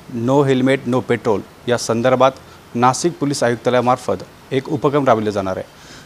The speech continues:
अधिक माहिती देण्यासाठी आपल्यासोबत नाशिक पोलीस आयुक्त दीपक पांडे सर आहेत. अ, काय सांगणार सर, काय माहिती आहे आणि काय उपक्रम?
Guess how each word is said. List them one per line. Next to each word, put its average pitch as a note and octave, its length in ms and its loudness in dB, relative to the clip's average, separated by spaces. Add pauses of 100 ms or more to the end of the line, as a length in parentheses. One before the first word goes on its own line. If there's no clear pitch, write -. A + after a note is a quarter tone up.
(140)
अधिक D#3 260 4
माहिती D#3+ 220 4
देण्यासाठी D3 400 2
आपल्यासोबत C3 520 2
नाशिक B2+ 300 0
पोलीस C3 260 -2
आयुक्त C3+ 240 0
दीपक A2 260 -2 (100)
पांडे A#2+ 200 2
सर A2+ 160 -4
आहेत. A2 180 -2 (540)
अ, A#2+ 360 4 (140)
काय D3+ 140 8
सांगणार E3+ 280 4
सर, - 100 0 (140)
काय D3 140 -6
माहिती C3+ 240 0
आहे C#3+ 80 2
आणि C3+ 280 0
काय C3+ 80 -4
उपक्रम? - 320 0